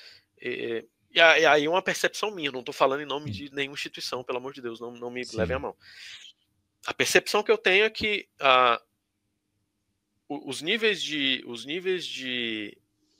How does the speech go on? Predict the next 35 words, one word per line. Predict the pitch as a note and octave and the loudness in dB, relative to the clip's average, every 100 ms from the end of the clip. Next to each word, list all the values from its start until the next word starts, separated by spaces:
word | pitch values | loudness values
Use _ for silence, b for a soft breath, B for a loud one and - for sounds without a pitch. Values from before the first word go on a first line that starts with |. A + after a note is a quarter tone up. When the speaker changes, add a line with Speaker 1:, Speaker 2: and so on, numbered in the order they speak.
| - | -10
Speaker 1:
carência | - A#2+ A2 E3 - | 6 6 6 2 0
e, | B2 A#2 | -8 -8
e | A#2+ | -14
de | - | -10
pobreza, | A#2 G#2 C3+ F3+ A2 _ _ _ _ _ _ _ _ _ _ _ _ _ | -10 -2 2 2 -2 _ _ _ _ _ _ _ _ _ _ _ _ _
isso | A#2+ - | -10 -6
tá | - D3 | 4 6
deteriorando | D3+ D#3+ D#3 C3+ C3+ E3+ | 8 6 6 4 2 -2
com, | - C3+ | -12 -14
com | - | -12
o | A#2+ | -6
passar | B2 B2 | -2 -2
do | A#2 | -4
tempo, | A2+ C#3 - B B B B B - | -4 -6 -8 B B B B B -6
é, | A#2+ - | -6 -4
e | B2 C#3 | -6 -8
o, | C#3 | -8
o | C#3+ | -8
país, | - D3+ E3 F#3 | 6 6 6 4
ele | F3+ | 4
é | |
extremamente | F3 - A3+ A#3+ A#3 - | 4 0 -2 -2 -2 -4
rico | F#3+ G#3+ | -8 -6
em | |
petróleo. | G#3 - F#3+ C3+ A#2 _ _ _ _ _ _ _ A2+ | -6 -4 -2 -2 -4 _ _ _ _ _ _ _ -12
Ele | G2+ | -6
é | |
Speaker 2:
Hum. | |
Speaker 1:
extremamente | A#2+ - E3+ F#3+ G3 - | -6 -6 -8 -6 -6 -6
rico | F#3 - | -8 -4
em | |
petróleo, | F#3+ - C3+ B2 | -4 0 -2 2
mas, | C3+ - - | 0 -2 -6
a, | C3 A#2+ B2 | 0 0 0
a, | A#2 | -6